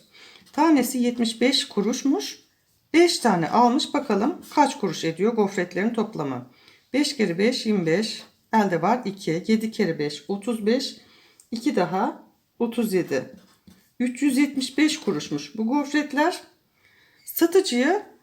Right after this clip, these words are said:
beş lira vermiş. Beş lirayı ne yapacağız? Önce kuruşa çevirmemiz lazım. Bu da beş yüz kuruş eder. Beş yüz kuruştan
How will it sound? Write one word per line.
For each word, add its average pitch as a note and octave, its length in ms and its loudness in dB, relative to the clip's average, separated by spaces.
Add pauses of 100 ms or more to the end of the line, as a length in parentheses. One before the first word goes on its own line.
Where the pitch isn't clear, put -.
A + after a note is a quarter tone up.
beş D#4+ 300 6
lira A3+ 180 6
vermiş. C#3 480 -2 (680)
Beş C#4 300 2
lirayı G3 320 4
ne D#3+ 40 2
yapacağız? A3 480 0
Önce A3 420 4
kuruşa F3+ 360 -2
çevirmemiz D#3 640 0
lazım. C3 420 -4 (1080)
Bu A3+ 100 -2
da D4 120 4
beş C#4 260 2
yüz - 180 -6
kuruş - 400 -10
eder. A3 500 4 (680)
Beş D#4 260 4
yüz G#3 200 0
kuruştan A3+ 800 0